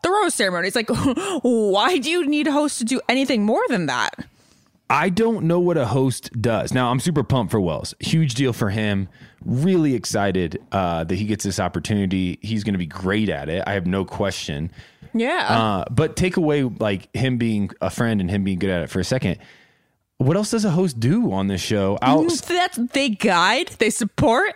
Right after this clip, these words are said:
Speaker 1: and they do rose <laughs> ceremonies.
Speaker 2: Yeah, like, I don't get it. Uh, so it's gonna be interesting to see how much the host plays a role in Bachelor in Paradise this season,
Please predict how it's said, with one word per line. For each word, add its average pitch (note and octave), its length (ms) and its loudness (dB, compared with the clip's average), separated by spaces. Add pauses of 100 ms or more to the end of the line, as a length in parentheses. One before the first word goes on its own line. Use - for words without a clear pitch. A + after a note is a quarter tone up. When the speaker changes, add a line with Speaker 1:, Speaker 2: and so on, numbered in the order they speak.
Speaker 1:
and C#4+ 140 2
they D4+ 100 0
do F#4 260 2
rose C#4 200 4
<laughs> - 120 -4
ceremonies. B3 580 -2
Speaker 2:
Yeah, D3 160 2
like, C#3+ 100 -2
I D#3 120 0
don't F3+ 260 0
get A3+ 220 0
it. A#2 320 -2
Uh, C3 360 0 (400)
so F3+ 200 2
it's F3 100 0
gonna A3+ 200 0
be A#3 160 0
interesting F#3 400 -2
to - 40 -4
see D3 140 -2
how C#3 240 0
much C#3 540 -4 (440)
the A#2+ 180 0
host B2+ 680 -2 (120)
plays B2+ 280 0
a A#2 60 0
role E3 340 0
in A#2 100 -2
Bachelor F#2+ 360 -2
in F2+ 80 -2
Paradise E2 460 -4
this D#2+ 160 -4
season, F#2 500 -4